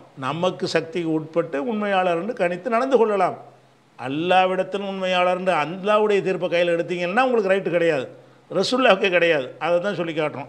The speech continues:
இந்த அர்த்தத்தை விளங்கிக் கொள்வதற்காக வேண்டி, அஹ், புகாரில் ஒரு ஹதீஸ் இருக்கு, ரெண்டாயிரத்தி அறுநூத்தி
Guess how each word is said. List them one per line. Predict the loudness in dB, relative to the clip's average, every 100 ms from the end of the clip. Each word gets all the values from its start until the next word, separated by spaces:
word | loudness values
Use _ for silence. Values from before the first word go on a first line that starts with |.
| -12
இந்த | -2 0
அர்த்தத்தை | 0 -2 -2
விளங்கிக் | -2 -4 -4
கொள்வதற்காக | -2 0 0 -2 -2
வேண்டி, | -2 0 0 0 -2 -14 -20 -10
அஹ், | -4 -4 -2
புகாரில் | 2 2 4
ஒரு | 2 2
ஹதீஸ் | 0 0 -2
இருக்கு, | -2 -2
ரெண்டாயிரத்தி | 0 0 0 0 0 0
அறுநூத்தி | 0 -2 0 0